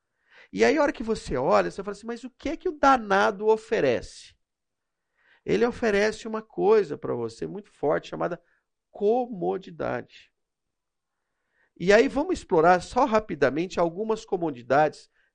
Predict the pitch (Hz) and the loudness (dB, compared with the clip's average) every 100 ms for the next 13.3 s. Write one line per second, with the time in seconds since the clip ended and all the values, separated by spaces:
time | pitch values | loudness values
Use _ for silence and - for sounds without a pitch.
0 | _ - 151 127 175 160 - 127 - - | _ 0 2 6 4 4 -2 -6 -4 -4
1 | 165 160 165 160 160 156 139 131 - - | -6 -2 -4 -4 -4 -2 0 0 -2 -6
2 | 123 123 - - _ _ _ _ _ _ | -6 -6 -12 -20 _ _ _ _ _ _
3 | _ _ _ _ _ _ 294 285 269 - | _ _ _ _ _ _ -4 0 0 0
4 | 226 208 196 143 117 76 - - _ _ | 0 0 -2 2 2 2 -6 -20 _ _
5 | - 147 165 156 - 110 90 _ _ _ | -18 -8 -6 -6 -10 -18 -20 _ _ _
6 | _ _ _ 135 139 135 - - 196 262 | _ _ _ 2 2 -2 -20 -10 -8 -6
7 | 254 - 202 196 - 151 123 107 101 104 | -8 -2 -2 -2 -6 -6 -6 -10 -12 -14
8 | _ _ - 160 160 110 101 107 107 - | _ _ 6 6 6 -4 -12 -2 -4 0
9 | 127 120 - 160 170 104 _ _ _ _ | -2 -2 -8 -4 -4 -4 _ _ _ _
10 | - - 185 208 214 196 - - 113 101 | -10 4 6 6 4 2 0 4 6 4
11 | - 127 120 107 113 123 135 185 - _ | 6 6 6 4 8 8 8 4 -4 _
12 | 147 180 175 120 139 185 196 160 113 110 | 0 0 -2 0 2 2 0 -8 0 4
13 | 131 175 | 4 4